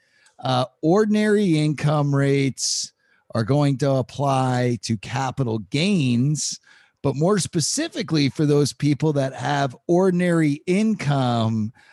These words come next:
of over a million dollars, your cap gains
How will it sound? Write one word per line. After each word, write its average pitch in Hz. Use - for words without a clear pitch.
of 143
over 220
a 135
million 127
dollars, 117
your 117
cap 147
gains 143